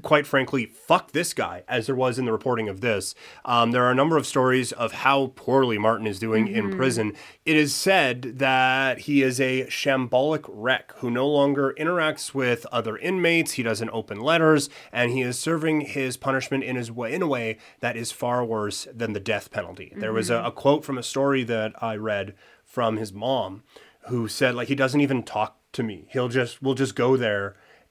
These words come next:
Speaker 1: and he'll just sit for fifteen minutes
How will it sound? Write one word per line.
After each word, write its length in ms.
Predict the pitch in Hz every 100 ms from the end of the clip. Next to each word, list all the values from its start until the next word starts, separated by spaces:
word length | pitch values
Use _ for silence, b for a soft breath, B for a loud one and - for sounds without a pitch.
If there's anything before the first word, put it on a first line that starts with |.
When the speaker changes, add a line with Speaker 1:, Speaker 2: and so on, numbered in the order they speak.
| -
Speaker 1:
and 640 | 127 120 120 117 117 113
he'll 140 | 113 127
just 260 | 131 127
sit 240 | - 135 -
for 120 | 131
fifteen 420 | 127 123 - 123
minutes 520 | 110 110 98 - -